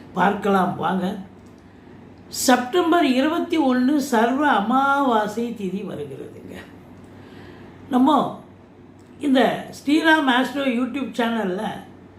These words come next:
இருபத்தி ஏழு நட்சத்திரங்களை பற்றி சொ-, போட்டுட்ருக்கோம். அஸ்வினி, பரணி, அப்படி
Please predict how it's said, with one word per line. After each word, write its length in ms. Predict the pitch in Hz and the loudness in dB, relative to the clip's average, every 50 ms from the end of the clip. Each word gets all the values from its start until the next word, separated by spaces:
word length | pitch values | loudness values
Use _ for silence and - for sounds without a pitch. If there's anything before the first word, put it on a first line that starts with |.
| - - - - - - - - - - - - - | -20 -20 -20 -20 -20 -20 -20 -20 -20 -20 -20 0 4
இருபத்தி 520 | 240 277 320 359 349 359 359 - - 320 | 6 6 6 6 6 4 4 2 2 2
ஏழு 320 | 320 311 294 285 285 285 269 | 4 4 4 4 2 2 0
நட்சத்திரங்களை 840 | 240 233 233 233 - 339 349 - 359 349 349 320 302 302 285 269 | 0 0 -2 -2 -2 -2 -2 0 0 0 2 2 4 4 2 2
பற்றி 420 | 202 262 247 - - 302 294 - - | 0 0 -4 -2 0 0 0 0 2
சொ-, 260 | 254 233 233 220 196 | 2 2 2 2 2
போட்டுட்ருக்கோம். 720 | - 247 254 262 269 262 - 196 214 208 - 185 196 254 - - - - - - - - - - - - - - - - - - - - - - - - - - - | 2 2 2 2 2 0 -2 -2 -2 -2 -2 -2 -4 -4 -6 -8 -14 -18 -20 -20 -20 -20 -20 -20 -20 -20 -20 -20 -20 -20 -20 -20 -20 -20 -20 -20 -20 -20 -14 -4 0
அஸ்வினி, 600 | 208 240 233 - 269 277 269 277 285 285 277 - | 2 2 2 2 2 2 4 4 4 4 2 2
பரணி, 580 | 226 220 240 247 247 262 254 269 269 262 - - - - - | 2 2 2 4 4 4 4 4 2 0 -6 -8 -18 -16 -12
அப்படி 540 | 214 202 226 240 247 226 185 147 131 127 | -8 -4 -2 0 0 0 -2 -4 -6 -10